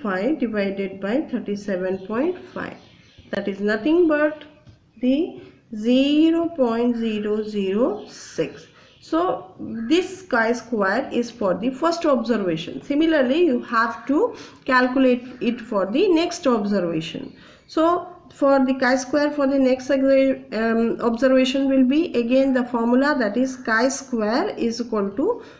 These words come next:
observed minus expected the whole square divided by expected. We know that for the, uh, second observation, what is the observed value?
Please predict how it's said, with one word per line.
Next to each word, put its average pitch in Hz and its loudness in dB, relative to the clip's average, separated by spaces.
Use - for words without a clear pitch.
observed 285 2
minus 226 0
expected 214 -6
the 220 0
whole 262 4
square 208 -4
divided 190 -4
by 220 0
expected. 170 -2
We 311 6
know 320 6
that 311 0
for 277 0
the, 262 4
uh, 226 0
second 294 2
observation, 254 2
what 247 0
is 262 0
the 330 2
observed 269 0
value? 247 0